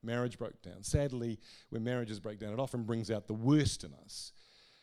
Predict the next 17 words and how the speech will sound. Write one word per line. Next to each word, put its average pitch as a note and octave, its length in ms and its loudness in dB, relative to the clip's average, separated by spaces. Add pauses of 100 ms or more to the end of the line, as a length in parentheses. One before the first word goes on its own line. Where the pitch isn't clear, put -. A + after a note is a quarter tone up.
(300)
And B2 120 0
his C#3 160 4
wife C#3 360 6
decided, A#2 460 0
as G#2 100 -2
part B2+ 220 2
of G#2 80 0
the A2 100 0
worst B2 520 4
of E2+ 220 -10
this, - 360 -14
that A2 220 -8
she D3+ 160 -2
wouldn't D#3+ 320 2
let C3+ 180 4
him B2+ 140 8
have A2+ 340 -2